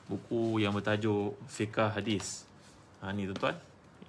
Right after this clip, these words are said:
Ha, buku Fiqh Hadis ni akan menjadi milik tuan-tuan, tuan-tuan beli. Kurma mekjol dan juga ajwa dari Zahran Travel.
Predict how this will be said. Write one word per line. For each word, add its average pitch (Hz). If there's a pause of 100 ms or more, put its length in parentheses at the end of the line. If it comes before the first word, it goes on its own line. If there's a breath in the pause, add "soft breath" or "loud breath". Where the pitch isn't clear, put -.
(240)
Ha, 95
buku 98
Fiqh 107
Hadis 117
ni 120
akan 107
menjadi 107
milik 104 (100)
tuan-tuan, 113 (160)
tuan-tuan 101
beli. 131 (480 loud breath)
Kurma 104
mekjol 110
dan 101
juga 131
ajwa 107
dari 98
Zahran 95
Travel. 92